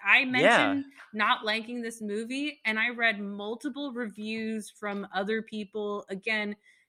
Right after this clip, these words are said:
Speaker 1: this is all through my fishbowl lens of Reddit, but I, we might be on something. We might be inhaling the gas or whatever, because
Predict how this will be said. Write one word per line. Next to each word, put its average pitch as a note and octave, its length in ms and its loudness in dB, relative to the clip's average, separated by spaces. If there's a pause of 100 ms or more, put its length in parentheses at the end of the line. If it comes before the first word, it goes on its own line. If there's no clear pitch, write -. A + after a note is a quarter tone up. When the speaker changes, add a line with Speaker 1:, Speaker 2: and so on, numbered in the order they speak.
Speaker 1:
this B3+ 160 -6
is D4 160 0
all B3+ 280 4
through A#3 320 -4
my G3+ 400 -2
fishbowl G#3 680 -2
lens F#3+ 400 0
of E3+ 220 -10
Reddit, G#3 460 0 (520)
but A#3 300 0 (560)
I, C4 600 2
we A#3 400 0
might C4+ 400 0
be A#3+ 760 -6 (140)
on D#4 320 4
something. G3 680 -2
We A3+ 140 -4
might A#3+ 260 -2
be A3+ 460 -4
inhaling G#3+ 880 -2
the F3+ 80 -4
gas G#3+ 420 2
or G3+ 140 0
whatever, F#3 560 0
because G3+ 840 -2